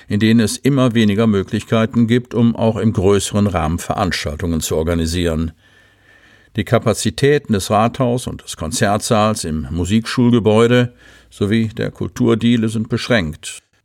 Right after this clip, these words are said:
Seit dem Brand von Ohls Gasthof bleibt nur noch die ungemütliche Basbecker Festhalle, in der jetzt Corona-bedingt notgedrungen auch noch Rats- und Ausschusssitzungen stattfanden. Wir berichteten. Doch die Tage der Festhalle sind gezählt, denn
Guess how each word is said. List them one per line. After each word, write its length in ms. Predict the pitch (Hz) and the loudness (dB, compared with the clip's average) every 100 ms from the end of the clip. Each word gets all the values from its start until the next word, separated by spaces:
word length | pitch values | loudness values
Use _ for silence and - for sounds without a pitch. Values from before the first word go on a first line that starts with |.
| _ _ _ | _ _ _
Seit 180 | - 113 | 0 2
dem 140 | 123 104 | 2 2
Brand 280 | 95 143 | 2 0
von 180 | 131 127 | 2 0
Ohls 280 | 104 107 - | 2 0 0
Gasthof 640 | 131 131 - - 76 - | -4 -4 -6 -8 -8 -8
bleibt 300 | - 120 117 | -2 0 2
nur 100 | 139 | 2
noch 140 | 143 127 | 2 0
die 120 | - | 0
ungemütliche 800 | 139 143 123 107 101 - - 98 | 2 2 4 4 2 -2 -6 -2
Basbecker 600 | 95 101 - - 107 76 | 0 0 0 -4 -4 -4
Festhalle, 640 | - 104 - 117 107 107 - - - - | -4 -6 -2 0 2 2 -2 -12 -16 -2
in 80 | 107 | 2
der 160 | 104 | 2
jetzt 300 | 92 120 - | 2 0 -2
Corona-bedingt 840 | - 104 113 113 110 107 113 117 | 0 4 4 4 2 2 2 2
notgedrungen 680 | 120 120 113 131 117 113 117 | 2 2 2 0 2 4 4
auch 240 | 113 107 - | 2 -2 -2
noch 160 | 110 | -2
Rats- 360 | 101 104 113 - | 2 2 2 -2
und 280 | 104 98 - | -6 -6 0
Ausschusssitzungen 880 | 120 135 - 95 - 73 - 90 80 | 2 2 -2 -6 -8 -8 -4 -2 -2
stattfanden. 800 | - 80 - - 85 80 80 80 _ - | -2 -4 -2 -2 -2 -2 -4 -6 _ -4
Wir 120 | 98 | -2
berichteten. 720 | 101 104 104 92 - - 98 - _ _ _ _ _ _ | 2 0 0 -4 -8 -12 -14 -18 _ _ _ _ _ _
Doch 120 | 104 | -4
die 160 | - 110 | 0 0
Tage 320 | - 117 131 | 2 2 4
der 200 | 120 92 | 2 0
Festhalle 560 | - 131 - - 120 123 | 0 -2 -2 -2 -2 0
sind 160 | 120 | -2
gezählt, 640 | 117 120 - 131 120 - - | -2 -2 0 2 2 2 0
denn 180 | 104 | 2